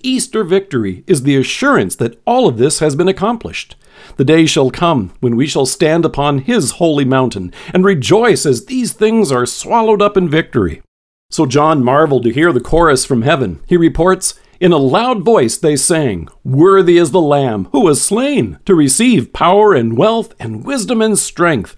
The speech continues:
and honor and glory and praise.'" But listen closely. It's not just their voices which sing this refrain. Even now, our voices are added to this ever-growing chorus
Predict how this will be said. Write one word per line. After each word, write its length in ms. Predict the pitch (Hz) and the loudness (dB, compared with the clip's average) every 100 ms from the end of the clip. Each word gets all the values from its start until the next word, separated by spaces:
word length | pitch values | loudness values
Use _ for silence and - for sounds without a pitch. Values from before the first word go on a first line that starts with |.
| - | -4
and 160 | 165 - | -4 -2
honor 380 | 151 185 180 170 | 0 2 4 2
and 200 | 139 98 | 0 -2
glory 400 | 117 202 208 196 | 2 4 4 4
and 160 | 190 | 0
praise.'" 600 | - 156 127 85 76 - - _ _ _ | -2 -2 0 -4 -10 -14 -18 _ _ _
But 160 | - 131 | -4 0
listen 260 | 139 139 143 | 0 0 -2
closely. 540 | 185 226 - 104 92 - _ | 0 -2 -2 -10 -12 -20 _
It's 240 | 139 - | -10 -4
not 220 | 139 233 - | -2 -2 -2
just 280 | 262 - | -4 -2
their 240 | 196 208 220 | 0 2 2
voices 500 | 123 110 113 147 135 | 0 -2 -2 -4 -2
which 220 | 131 - | -2 0
sing 240 | 180 165 | 0 2
this 200 | 165 160 | 2 0
refrain. 640 | 160 156 - 233 175 85 78 _ _ | 0 0 0 -2 -2 -6 -12 _ _
Even 260 | 170 180 180 | 0 0 0
now, 400 | 139 175 202 - | 0 0 -2 -2
our 260 | 175 277 311 | -2 2 2
voices 480 | 143 117 208 - 123 | 2 2 2 0 2
are 200 | 135 143 | 0 0
added 320 | 190 233 190 | -2 -2 -2
to 100 | 160 | -2
this 220 | 143 135 - | 0 -2 -2
ever-growing 600 | 269 294 190 220 226 220 | 0 2 2 2 2 0
chorus 500 | - 185 139 107 - | 0 2 2 -2 -8